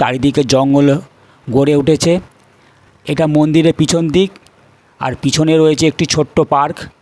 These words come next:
আপনারা যারা কামারপুকুরে বেড়াতে আসবেন শ্রীরামকৃষ্ণদেবের জন্মস্থানে, এই পার্কটি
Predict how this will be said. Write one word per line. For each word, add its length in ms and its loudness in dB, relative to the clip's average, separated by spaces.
আপনারা 300 -2
যারা 220 2
কামারপুকুরে 520 0
বেড়াতে 420 0
আসবেন 280 0
শ্রীরামকৃষ্ণদেবের 600 0
জন্মস্থানে, 500 0
এই 60 2
পার্কটি 340 -2